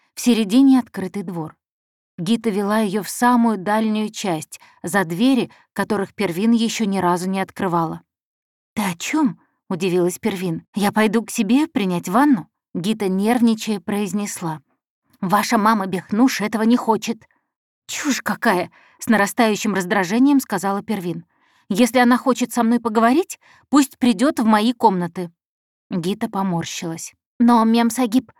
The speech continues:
вы там этого не можете. Не сейчас». Первин упёрла руки в бока и медленно обратилась к своей Аи на бенгальском.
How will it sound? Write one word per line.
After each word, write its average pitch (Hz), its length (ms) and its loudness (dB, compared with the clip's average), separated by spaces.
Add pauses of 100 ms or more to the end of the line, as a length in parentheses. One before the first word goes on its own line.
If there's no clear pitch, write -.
(160)
вы 220 200 0
там 226 180 2
этого 240 220 0
не 247 160 8
можете. 226 500 2 (240)
Не 254 220 8
сейчас». 269 560 -2 (720)
Первин 226 480 4 (280)
упёрла 214 500 0
руки 190 300 -4
в 175 60 -4
бока 190 360 0
и 254 240 -2
медленно 214 640 0
обратилась 208 560 -4
к - 80 -18
своей 185 460 0
Аи 220 400 0 (180)
на 202 140 -2
бенгальском. 175 800 -4